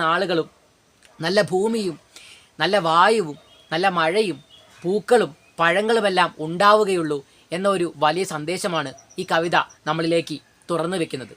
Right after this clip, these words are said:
അതിനാൽ തന്നെ എല്ലാവരും ചെടികളെയും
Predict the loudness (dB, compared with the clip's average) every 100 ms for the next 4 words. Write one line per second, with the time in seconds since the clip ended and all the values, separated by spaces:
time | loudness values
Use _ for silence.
0 | _ _ -20 -20 -10 -4 -2 0 0 0
1 | -4 -8 _ _ _ -4 4 4 4 0
2 | -6 _ -6 -2 2 4 4 0